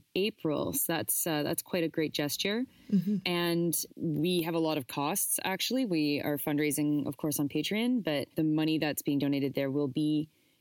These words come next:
Speaker 1: used very, very well. So thank you for that. And if you're listening and you're part of a executive and you're like, "Hey, where can we give a couple of bucks to?" You, you know,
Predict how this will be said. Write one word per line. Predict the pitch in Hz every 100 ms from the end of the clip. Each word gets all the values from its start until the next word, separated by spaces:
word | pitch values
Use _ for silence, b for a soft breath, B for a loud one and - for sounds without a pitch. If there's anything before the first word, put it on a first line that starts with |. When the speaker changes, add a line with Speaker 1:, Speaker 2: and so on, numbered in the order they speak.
| -
Speaker 1:
used | 170 214 220 196 -
very, | - 196 202 202
very | 170 170 165
well. | 139 123 - - _
So | - - 156 143 139 139 156 -
thank | - 185 202
you |
for | -
that. | 170 160 160 180 170 -
And | 156 147 147 143 - -
if | - -
you're | 185
listening | 202 214 - 226 220 208
and | 175
you're | 175
part | - 196
of | 190
a | 185 180 180 b b b b
executive | - 160 185 180 202 196 196
and | 175
you're | 175
like, | 170 160 156
"Hey, | - 269 285 208
where | 185 247
can | 262
we | 240
give | 233
a | 208
couple | 208 196 202
of | 190 170
bucks | 196 202 -
to?" | 175
You, | 151 147 165 156 -
you | -
know, | 202